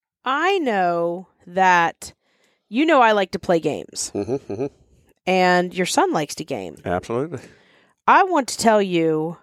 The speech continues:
Speaker 1: about why that's a good thing. Okay?
Speaker 2: Yes.
Speaker 1: It actually can help you improve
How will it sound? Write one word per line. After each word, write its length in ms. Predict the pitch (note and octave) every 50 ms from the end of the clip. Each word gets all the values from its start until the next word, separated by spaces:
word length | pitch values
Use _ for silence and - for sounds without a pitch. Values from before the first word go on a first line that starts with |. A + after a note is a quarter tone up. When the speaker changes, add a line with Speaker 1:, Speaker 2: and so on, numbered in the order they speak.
| _ _ -
Speaker 1:
about 280 | F3 F3+ F#3+ E3+ -
why 260 | E3 E3+ E3 D#3+ E3+ F3
that's 220 | F3 F3 - -
a 40 | F3
good 160 | E3+ D#3 -
thing. 300 | - - G2+ - - D#3+ _ _ _ _ _ _ _ _ _ _ _ _ _ _ _ _ _ _ _ _ _ _ G#3
Okay? 340 | F#3 F3+ - A#3 A#3+ C4 C4 - _ _ _ - -
Speaker 2:
Yes. 340 | - G3 - - - - - -
Speaker 1:
It 160 | - D4+ - - _ -
actually 540 | A#3 B3 C4+ - - - D4 C#4+ C#4+ C#4+
can 240 | - - - A3+ G#3+
help 460 | F#3 - - - G#3+ G#3 G#3 G3+ -
you 220 | G#3 G#3 G3 G3 F#3
improve 920 | - F3 F3 E3+ - - - - G3+ G3+ G3+ G3+ G3+ G#3 A3 A3+ A#3+